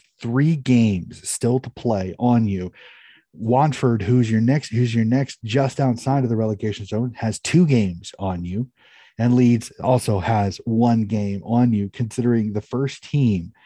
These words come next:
in the table with the same amount of games played as Norwich and Newcastle is all the way up to Southampton in thirteenth, meaning all the teams that they are chasing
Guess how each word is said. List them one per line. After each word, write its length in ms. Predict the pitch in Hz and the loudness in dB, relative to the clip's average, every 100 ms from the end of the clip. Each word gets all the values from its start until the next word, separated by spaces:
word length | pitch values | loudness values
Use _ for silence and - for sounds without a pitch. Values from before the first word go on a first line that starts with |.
| - _ - | -20 _ -2
in 200 | 143 180 | 2 4
the 80 | 175 | 2
table 640 | - - 160 110 104 95 - | -2 0 0 2 2 0 -4
with 100 | 107 | -6
the 80 | |
same 320 | 101 135 147 151 | -4 -2 0 0
amount 240 | 143 131 | 2 2
of 80 | 113 | 2
games 300 | 120 127 - | 2 2 0
played 320 | - 117 107 | 0 2 0
as 200 | 98 95 | -2 -4
Norwich 440 | 110 117 127 123 | -2 0 0 -2
and 180 | 117 107 | -4 -2
Newcastle 760 | 123 123 - 104 92 - 98 - _ - | 0 -2 -4 -6 -6 -6 -8 -8 _ -12
is 160 | 104 - | -12 -8
all 160 | 113 135 | -2 0
the 80 | 160 | 2
way 160 | 151 | 0
up 220 | 113 123 | 0 -4
to 100 | - | -4
Southampton 920 | - - 127 143 - - 120 120 123 120 | -8 -4 -2 -2 -4 -2 0 0 -2 -4
in 240 | 107 98 - - | -4 -8 -10 -6
thirteenth, 720 | 117 131 - - 123 101 - | -4 -4 -6 -8 -2 -2 -2
meaning 220 | 113 104 104 - | -2 -2 -4 -2
all 240 | 143 196 | 0 0
the 120 | 170 | -2
teams 360 | - - 143 120 | -4 -2 -2 -2
that 120 | 127 | -4
they 120 | 131 | 0
are 100 | 110 | 0
chasing 580 | 101 - 131 120 98 92 | -2 0 0 0 -6 -8